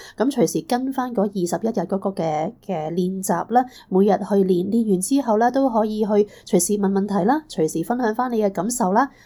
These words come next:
等等。又或者話你唔講嘢嘅，都可以即係齋睇啦，都，啊，學到唔少嘢，或者有啲啟發畀你㗎。噉所以呢，任何時候絕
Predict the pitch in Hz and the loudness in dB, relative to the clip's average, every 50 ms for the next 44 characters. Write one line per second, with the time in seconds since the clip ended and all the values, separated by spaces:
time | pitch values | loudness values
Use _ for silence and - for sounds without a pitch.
0 | _ - - 180 185 220 196 190 180 208 208 196 190 190 180 185 220 254 262 226 | _ -4 -4 -2 -2 -2 -2 -2 -2 2 2 4 4 4 4 4 2 2 4 4
1 | 202 190 214 214 208 175 165 180 160 165 233 262 240 214 208 220 202 175 - - | 4 4 2 0 -2 -4 -4 -2 0 0 2 2 4 2 4 4 2 2 0 -2
2 | - - _ - 262 269 277 240 233 220 240 233 226 208 208 208 - - - 233 | -10 -12 _ 2 4 4 6 6 6 4 4 4 6 6 6 6 4 0 -4 -4
3 | 240 - 262 233 226 254 254 247 - - 180 170 190 208 226 226 - - - - | -2 0 0 0 2 0 -2 -2 -2 0 2 4 4 4 2 2 -2 -8 -20 -6
4 | - - 254 254 247 254 247 208 190 170 170 - 185 - - 196 220 214 165 147 | 0 2 4 4 4 2 2 2 0 -2 -2 -4 -6 -2 0 0 2 0 0 -4
5 | - 165 185 190 185 170 170 165 160 180 190 185 180 214 208 - - 185 175 180 | -2 -2 0 0 0 0 0 0 0 0 0 0 0 0 -2 -2 -2 -2 -2 -2
6 | 175 185 190 196 185 185 185 180 - - - - - - - - 190 226 233 - | 0 0 2 2 2 2 0 -2 -2 -6 -16 -20 -20 -10 -4 -2 -2 -2 0 -2
7 | 240 226 220 220 214 226 240 240 240 226 220 196 185 180 196 185 180 165 156 165 | -2 0 2 2 2 2 2 0 -2 0 0 0 0 0 -2 -4 -2 -4 -2 -2
8 | - - 180 156 156 160 170 190 170 165 - - 196 175 | -4 -2 -2 -2 -2 -2 -2 -2 -2 -4 -4 -4 -6 -6